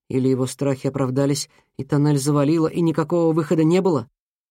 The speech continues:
Наконец, впереди показался тусклый свет. Он потянул отбивающуюся от неизвестных тварей сестру за собой —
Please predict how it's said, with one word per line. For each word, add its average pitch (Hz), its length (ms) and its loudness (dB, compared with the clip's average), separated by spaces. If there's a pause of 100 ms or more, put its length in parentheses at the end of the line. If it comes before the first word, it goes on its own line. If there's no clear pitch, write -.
(200)
Наконец, 139 460 -2
впереди 139 400 0
показался 139 560 -2
тусклый 139 400 -4
свет. - 380 -6 (600)
Он 143 160 0
потянул 160 560 0 (260)
отбивающуюся 160 920 0
от 156 160 -6
неизвестных 165 600 0
тварей 165 280 0
сестру 170 420 -4
за 160 120 -2
собой — 165 460 -2